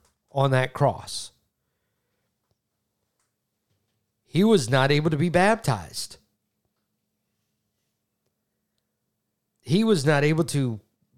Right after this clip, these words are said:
truly repent or, or, you know, I mean, I guess he did there at the, the cross, but it's kind of a bad time to,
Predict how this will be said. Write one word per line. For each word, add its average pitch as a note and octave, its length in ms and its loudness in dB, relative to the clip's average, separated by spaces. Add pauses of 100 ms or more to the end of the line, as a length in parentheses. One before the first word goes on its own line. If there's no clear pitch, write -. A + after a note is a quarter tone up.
(240)
truly F3+ 400 0
repent D3 720 0
or, G2+ 260 -8 (340)
or, A2+ 220 -6
you C3 180 -4
know, A#2 120 -4
I G#2+ 60 -6
mean, A2 140 -6
I G2+ 80 -8
guess B2+ 240 -2
he A2+ 120 -8
did A#2+ 280 -4
there A2 220 -4
at F#2 100 -18
the, - 220 -18 (500)
the - 80 -14
cross, E3+ 480 -4
but G#2+ 160 -10
it's G#2 160 -10
kind D#3 180 -6
of B2 60 -6
a G2 60 -8
bad A2 420 -8
time C3+ 360 -4
to, F#2 220 -10